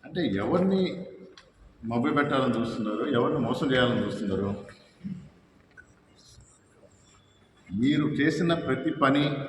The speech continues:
మీరు మాట్లాడిన ప్రతి మాట ఒకవేళ ప్రెస్లో వస్తే ప్రింట్ మీడియాలో అందుబాటులో ఉంటుంది, వీడియోలో ఉంటుంది,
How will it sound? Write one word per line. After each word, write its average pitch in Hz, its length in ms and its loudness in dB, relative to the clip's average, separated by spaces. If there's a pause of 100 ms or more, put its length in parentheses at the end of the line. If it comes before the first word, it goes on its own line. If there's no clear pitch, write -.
(480)
మీరు 131 240 2
మాట్లాడిన 135 760 2
ప్రతి 120 340 -2
మాట 113 320 0 (2500)
ఒకవేళ 110 280 0
ప్రెస్లో 113 420 -2
వస్తే 120 300 -2
ప్రింట్ 113 220 -4
మీడియాలో 135 520 4
అందుబాటులో 135 500 2
ఉంటుంది, 139 360 -2 (2500)
వీడియోలో 135 680 4
ఉంటుంది, 131 560 -2